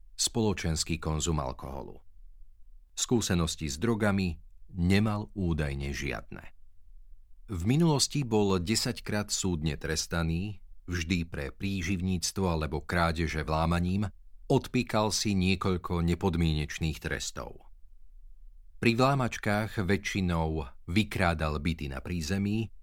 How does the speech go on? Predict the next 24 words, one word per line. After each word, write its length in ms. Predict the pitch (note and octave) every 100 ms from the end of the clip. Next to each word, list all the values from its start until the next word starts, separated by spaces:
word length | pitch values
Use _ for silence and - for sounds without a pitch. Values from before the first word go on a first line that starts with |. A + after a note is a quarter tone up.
| -
do 160 | G#2+ A#2
ktorých 400 | - C3 B2+ -
sa 160 | D#2+
dostal 560 | D#2 F2+ - F2 D#2+ D#2+ -
cez 300 | - D#2+ C#2+
okno. 340 | A#1 - C2 - - - - - - - - -
Nikdy 560 | F2+ G2 A#2+ A#2+ B2 A#2
však 320 | - G#2+ F2+
nebol 320 | G2 F#2+ F2+
stíhaný 640 | D#2+ - G#2+ F#2+ F#2+ F#2+ F#2+
za 220 | E2 D#2
násilný 800 | D2+ D#2+ D#2+ - F2 F2 F#2+ A#2
či 320 | - G2 F#2
sexuálny 1040 | F2 - G#2+ - A2+ G2 F#2 F#2 F#2 F2+ -
trestný 480 | D#2+ D2 - D2+ -
čin. 340 | - B1 - - - - - - - - - -
Po 280 | A#2 G#2+ G#2
revolúcii 800 | A#2 A#2+ G#2+ F2+ E2 G2 F2+ F#2+
v 40 | F2+
roku 280 | E2 E2+ D#2+
tisíc 440 | G#2 - A2 F2
deväťsto 560 | F2 E2 D#2+ - F#2 E2
osemdesiat 560 | - D2+ C#2 - C#2+ C#2
deväť 440 | F2 E2 G2+ -